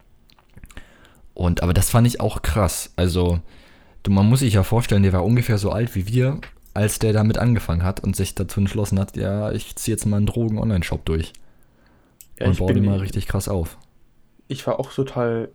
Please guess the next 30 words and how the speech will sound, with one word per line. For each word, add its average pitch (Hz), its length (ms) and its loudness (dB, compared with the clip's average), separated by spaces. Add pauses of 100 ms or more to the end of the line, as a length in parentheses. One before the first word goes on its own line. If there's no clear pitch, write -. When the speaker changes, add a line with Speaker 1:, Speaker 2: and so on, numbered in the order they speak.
Speaker 2:
also 120 260 -2
geflasht, 127 580 -2
nicht 123 140 -6
im 120 100 -6
Positiven, 135 500 -4
nicht 117 120 -8
im 120 80 -6
Negativen, 131 480 -4
im 110 220 -8
Neutralen, 123 540 -4
aber 117 340 -2 (800)
wie 131 160 -4
man 135 300 -2
halt 120 280 -4
in 110 240 -10 (100)
diesem 123 200 -2
jungen 110 200 -6
Alter 127 280 -4
auf 110 120 -6
die 113 140 -6
Idee 127 220 -4
kommt, 135 380 -8
„Okay, 123 400 -8
komm, 131 380 -10 (1300)
ich 131 200 -6
mach 139 200 -4
das 135 200 -4
jetzt - 220 -6
nicht, 131 160 -8
um 113 380 -6